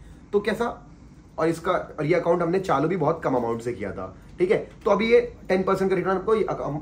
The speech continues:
दे रहा है, ठीक है। तो चलो देखते हैं इसका क्या होगा। और उसको छोड़ के भी हमारे पास बहुत सारी एंट्रीज है जो हम लोग scan कर रहे हैं।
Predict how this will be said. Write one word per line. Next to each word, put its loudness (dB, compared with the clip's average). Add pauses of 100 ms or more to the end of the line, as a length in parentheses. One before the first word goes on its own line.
(140)
दे 0
रहा -6
है, -8
ठीक -8
है। -4
तो -8
चलो -8
देखते -6
हैं -10
इसका -6
क्या -4
होगा। -4 (300)
और -8
उसको -6
छोड़ 4
के 0
भी -2
हमारे 0
पास -6
बहुत -8
सारी -8
एंट्रीज -6
है -8 (360)
जो -6
हम -4
लोग -6
scan -6
कर -2
रहे -4
हैं। -6